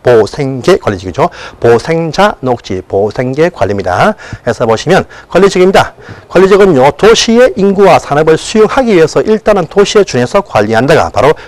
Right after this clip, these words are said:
계획관리직 설명입니다. 자, 또 농림지역에 준해서 관리한다가 생산관리직 설명입니다. 자연환경 보존에 준해서 관리한다,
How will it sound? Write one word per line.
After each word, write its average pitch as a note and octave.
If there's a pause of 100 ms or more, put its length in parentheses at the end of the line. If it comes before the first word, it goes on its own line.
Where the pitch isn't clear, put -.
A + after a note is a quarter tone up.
(100)
계획관리직 A2
설명입니다. A2+
자, C#3+
또 D#3+
농림지역에 D#3+
준해서 -
관리한다가 G#2+ (180)
생산관리직 F#3
설명입니다. A2+ (300)
자연환경 G3+
보존에 F3
준해서 A#2
관리한다, G#2+